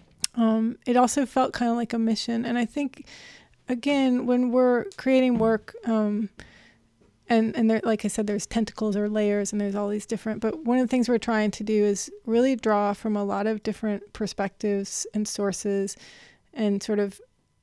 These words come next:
characters that we're developing, that we're not completely settling who they are. They're sort of suggested characters. Um, and the idea is we're really trying to, um, s-, speak in a,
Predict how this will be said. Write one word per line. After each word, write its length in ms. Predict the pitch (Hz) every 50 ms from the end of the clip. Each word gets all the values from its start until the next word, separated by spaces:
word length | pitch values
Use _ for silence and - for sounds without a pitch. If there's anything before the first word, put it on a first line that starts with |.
| _ _ - - -
characters 600 | - 214 214 208 208 208 - - 208 202 196 185
that 80 | 208
we're 120 | 220 208 202
developing, 720 | 190 196 196 202 196 202 202 202 - 208 202 202 202 214 208 - - - - - _ _ _ -
that 120 | 208 202
we're 80 | 214 214
not 220 | 208 202 208 -
completely 760 | - 233 226 - - - 233 233 226 226 - 233 220 220 214
settling 640 | - - - 214 208 202 208 208 214 214 208 208
who 220 | 190 - - 220 214
they 180 | 202 208 202
are. 340 | 202 196 196 196 208 214 220
They're 160 | 214 214 208
sort 240 | 202 - - 214 202
of 180 | 202 208 202 - _ - - - - _ _ -
suggested 680 | - - - 202 - - - 180 - - - 214 202 196
characters. 760 | - - 208 202 208 208 _ - 233 220 220 220 220 - - 302
Um, 400 | 226 220 214 208 208 208 208 - _ _ _ _ _ _ _ - - -
and 360 | - 226 220 214 214 214 220 - -
the 160 | - 233 233
idea 400 | 226 226 220 - 285 294 311 294
is 360 | 262 233 - 220 226 202 - -
we're 160 | 233 220 214
really 260 | 214 220 220 220 214
trying 460 | 214 - - 226 208 202 202 208 208
to, 340 | - - - 214 208 208 185 _ _ - - - - _ _ _ _ _ _ _ _ _ _ -
um, 340 | - 220 208 208 202 202 208
s-, 280 | 220 - - - - - _ _ _ _ _
speak 420 | - - - - - 320 330 - -
in 80 | 339
a, 160 | 311 277 254